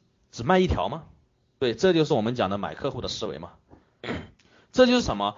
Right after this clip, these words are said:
这就是让你的客户去参与进来，参与到你的整个产品开发的价值体系里面来。这就是我们塑造价值的第二种方法。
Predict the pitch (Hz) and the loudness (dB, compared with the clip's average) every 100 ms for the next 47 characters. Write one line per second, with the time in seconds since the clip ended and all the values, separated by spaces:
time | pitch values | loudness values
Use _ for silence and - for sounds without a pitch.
0 | - _ 294 277 247 247 233 247 151 156 | -10 _ 6 6 4 4 4 4 4 2
1 | - 269 247 226 233 226 - 220 254 131 | 6 10 10 8 0 2 4 4 4 0
2 | 143 104 82 - _ _ _ _ - 247 | -4 -4 -8 -12 _ _ _ _ 6 8
3 | 277 202 196 185 131 139 147 113 113 123 | 8 6 8 8 6 4 4 0 0 4
4 | 214 202 - - _ - 147 147 117 139 | 6 6 2 -20 _ -2 0 2 6 6
5 | 139 120 147 113 110 95 110 98 95 85 | 6 4 4 4 0 -10 -12 -10 -8 -8
6 | - _ _ _ _ _ _ 196 160 160 | -12 _ _ _ _ _ _ 2 4 2
7 | 110 131 180 170 151 160 131 147 151 104 | 2 2 4 6 8 6 6 4 2 0
8 | 120 110 | -4 -4